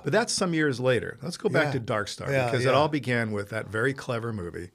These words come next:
Speaker 2: Yeah.
Speaker 1: So tell us a little bit about that,
Speaker 2: Oh,
Speaker 1: 'cause
Speaker 2: it
Speaker 1: that
Speaker 2: was
Speaker 1: was, you made that with spit and glue in, in, on weekends.
Speaker 2: It started as a student film at U S C, and
Speaker 1: Oh, I didn't
Speaker 2: it
Speaker 1: know.
Speaker 2: grew out of there and became a feature.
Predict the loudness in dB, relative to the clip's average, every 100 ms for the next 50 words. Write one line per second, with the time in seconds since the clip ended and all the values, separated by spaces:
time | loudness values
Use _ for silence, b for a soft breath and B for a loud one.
0 | -4 -2 -2 -4 -6 -2 -2 0 2 2
1 | 2 0 -8 -8 -10 -10 -14 -14 -10 -6
2 | -6 0 2 6 4 2 -4 -4 -2 0
3 | 0 -2 -10 -12 -4 -2 -2 -2 0 2
4 | 2 2 -4 -4 -4 -4 -4 -4 -2 -2
5 | -4 -8 -12 -8 -8 -2 2 4 2 0
6 | -4 -6 -4 -4 -8 -8 -8 -10 -14 -14
7 | -8 -6 -4 -6 -4 -6 -6 -12 -16 -14
8 | -6 -4 -4 -4 -4 -6 -2 4 6 6
9 | 4 2 0 0 0 -2 -4 -6 -10 -10
10 | -12 -12 -10 -10 -10 -10 -8 -10